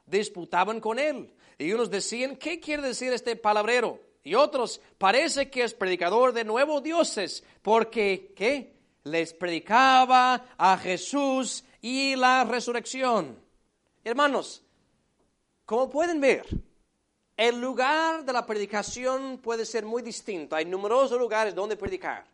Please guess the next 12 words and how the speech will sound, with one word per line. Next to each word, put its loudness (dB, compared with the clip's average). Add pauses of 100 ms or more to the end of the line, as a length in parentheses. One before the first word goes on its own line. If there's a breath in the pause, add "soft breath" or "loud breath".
(240 loud breath)
Y -2
la 8
audiencia 2
cambia. 0 (440 soft breath)
Pero 0
estamos 2
viendo -2
que -2
el -2
mensaje 0
es -2
único. 0